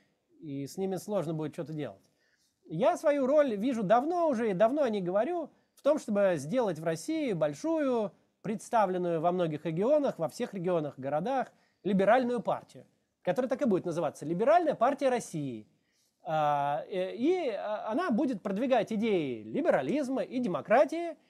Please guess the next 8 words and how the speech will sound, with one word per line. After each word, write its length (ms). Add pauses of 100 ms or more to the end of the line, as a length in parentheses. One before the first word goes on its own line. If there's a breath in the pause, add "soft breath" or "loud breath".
(140 soft breath)
собирать 420
людей, 580 (100)
которые 380
готовы 460
эти 320
идеи, 420 (640)
э, 40
о-, 460